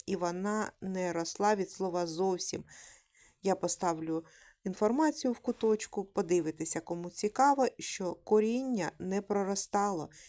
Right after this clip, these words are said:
кліщ жирав, і я все чистила, чистила, чистила.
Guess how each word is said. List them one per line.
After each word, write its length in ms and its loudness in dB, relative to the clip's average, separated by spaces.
кліщ 500 -2
жирав, 580 0
і 100 -4
я 120 -2
все 240 -2
чистила, 720 -2
чистила, 640 -2
чистила. 580 -2